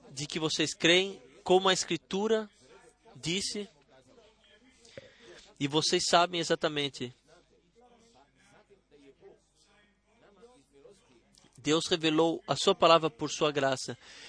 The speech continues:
Nós não precisamos a-, acertar nada, tudo já está lá onde, onde, onde deveria estar.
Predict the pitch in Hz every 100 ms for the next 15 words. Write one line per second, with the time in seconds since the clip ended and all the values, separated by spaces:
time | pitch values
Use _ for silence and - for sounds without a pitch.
0 | - - 147 165 156 180 - 180 160 185
1 | 196 185 - - - _ _ - - _
2 | - - 160 165 156 147 175 160 180 160
3 | 151 151 196 190 - 226 247 220 196 190
4 | - 185 175 151 156 202 - - 170 180
5 | 170 156 - 147 170 170 165 165 160 160
6 | 156 156 156 - 135 120